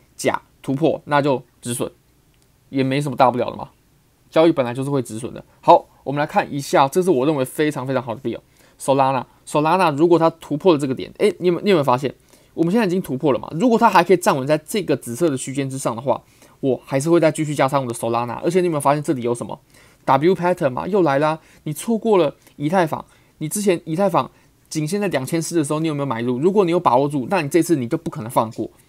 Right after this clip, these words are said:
如果你那次，如果你以太坊的那次双底你没有把握住，你这次你更要把握住，因为再等的话，再，再等你，你就没有机会了，你就没有机会了。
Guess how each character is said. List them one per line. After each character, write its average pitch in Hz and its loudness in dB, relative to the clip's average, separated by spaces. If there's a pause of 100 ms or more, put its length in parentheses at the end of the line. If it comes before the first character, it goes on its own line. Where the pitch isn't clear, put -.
(180)
如 196 -2
果 226 2
你 165 0
那 175 0
次， 180 0 (460)
如 190 -2
果 226 2
你 202 2
以 - -4
太 190 2
坊 143 0
的 120 -4
那 160 0
次 160 -2
双 147 -4
底 120 -4
你 120 -4
没 127 -4
有 151 -2
把 120 0
握 123 0
住， 127 -6
你 135 -6
这 190 4
次 208 -2
你 147 -2
更 175 -2
要 156 2
把 113 4
握 123 2
住， 123 -6
因 190 -4
为 208 -2 (240)
再 196 0
等 123 -4
的 127 -8
话， 185 0
再， 202 -2
再 190 0
等 131 -4
你， 117 -6
你 131 -6
就 156 -6
没 135 -4
有 113 -4
机 110 -12
会 117 -10
了， - -10 (240)
你 123 -10
就 156 0
没 147 -2
有 123 -4
机 117 -10
会 117 -10
了。 - -16